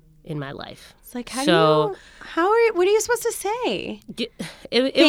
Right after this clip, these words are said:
Speaker 1: was,
Speaker 2: you,
Speaker 1: it was in
Speaker 2: thank you for dating me"?
Speaker 1: Not, like, it, it
Speaker 2: Like,
Speaker 1: was
Speaker 2: fuck
Speaker 1: insane. Like,
Speaker 2: off.
Speaker 1: he said, "You're the biggest girl I've dated in my life," and there's certain,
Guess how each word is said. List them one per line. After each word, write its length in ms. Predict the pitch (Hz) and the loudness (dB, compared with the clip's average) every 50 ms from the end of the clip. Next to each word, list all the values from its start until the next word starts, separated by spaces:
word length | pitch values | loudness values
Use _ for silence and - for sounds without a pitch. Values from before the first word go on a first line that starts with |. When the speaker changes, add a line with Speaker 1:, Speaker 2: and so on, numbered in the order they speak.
| 311 330 | 10 10
Speaker 1:
was, 80 | 349 302 | 8 8
Speaker 2:
you, 60 | 381 | 8
Speaker 1:
it 100 | 427 466 | 8 10
was 180 | 480 466 - 494 508 | 10 10 8 8 8
in 80 | - 294 | 8 8
Speaker 2:
thank 220 | - 330 320 320 | 8 8 6 6
you 100 | 381 403 381 | 4 4 4
for 140 | - 415 370 | 4 2 4
dating 440 | 302 302 262 262 269 294 330 349 | 4 2 2 2 2 4 4 4
me"? 160 | 359 392 415 466 494 508 508 480 - - _ - | 4 4 4 2 0 0 -2 -6 -10 -16 _ -10
Speaker 1:
Not, 360 | 196 220 254 277 294 415 - | -4 -2 -2 -2 -2 -4 -6
like, 260 | - 233 - - - | -4 -4 -4 -4 -4
it, 180 | - - 269 - - | -2 -2 -2 -2 -6
it 100 | - - | -8 -4
Speaker 2:
Like, 100 | - 285 311 | 0 2 2
Speaker 1:
was 80 | 277 302 | 4 4
Speaker 2:
fuck 60 | 330 | 2
Speaker 1:
insane. 500 | 294 - 466 403 339 381 381 262 226 202 | 2 2 4 4 4 6 6 6 8 8
Like, 140 | 208 208 208 | 8 8 6
Speaker 2:
off. 60 | - | 6
Speaker 1:
he 120 | 262 277 240 | 4 2 2
said, 120 | 277 269 | 2 2
"You're 200 | 247 240 254 247 | 4 4 4 4
the 80 | 247 226 | 4 2
biggest 220 | 240 233 240 214 | 2 0 0 0
girl 120 | 240 233 226 | 0 0 0
I've 100 | 214 202 | 2 2
dated 140 | 220 208 214 | 0 0 2
in 40 | 214 | 2
my 120 | 196 185 | 2 2
life," 200 | 185 185 190 185 - | 4 2 2 0 -2
and 120 | 180 180 | -2 -2
there's 160 | 180 180 - | -2 -2 -4
certain, 680 | - - 185 180 - - 180 175 170 165 160 160 165 | -4 -2 -2 0 0 0 -2 -2 -2 -2 -2 -4 -4